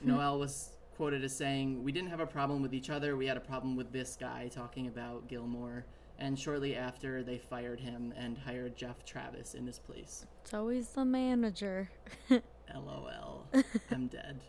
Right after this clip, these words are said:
Speaker 2: I'm not even gonna respond to that. That's what I was thinking too.
Speaker 1: <laughs> Yeah.
Speaker 2: Anyways,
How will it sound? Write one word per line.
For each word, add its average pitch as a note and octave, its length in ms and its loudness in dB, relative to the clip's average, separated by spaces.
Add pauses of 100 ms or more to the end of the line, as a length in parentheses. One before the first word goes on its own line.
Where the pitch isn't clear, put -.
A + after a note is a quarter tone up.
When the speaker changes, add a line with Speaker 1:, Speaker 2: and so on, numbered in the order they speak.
(180)
Speaker 2:
I'm C3+ 120 12
not B2+ 140 2
even G3+ 160 0
gonna C3+ 180 -4
respond C3 420 0
to C#4 140 12
that. - 380 8 (460)
That's C3+ 180 0
what - 140 6
I E4+ 40 12
was - 80 8
thinking A#2+ 320 4
too. B2 340 -6
Speaker 1:
<laughs> - 60 -16
Yeah. A3 280 2 (160)
Speaker 2:
Anyways, C#3 560 2